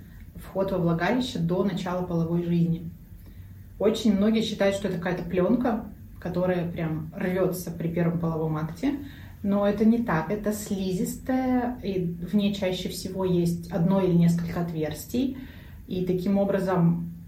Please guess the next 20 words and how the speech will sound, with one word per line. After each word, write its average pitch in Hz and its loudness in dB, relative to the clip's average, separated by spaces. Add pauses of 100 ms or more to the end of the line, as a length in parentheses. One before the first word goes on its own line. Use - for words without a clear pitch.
(120)
можно 202 6
пользоваться 185 0
тампонами 202 4
до 208 4
начала 214 4
половой 196 -2
жизни, 185 -2
и 175 -4
чаши - -2
по-, - -8
тоже 208 2
менструальные 202 4
многие 185 0
начинают 180 -4
использовать 185 0
до 175 -2
начала 180 0
половой 170 2
жизни. 170 2 (960)
И 202 4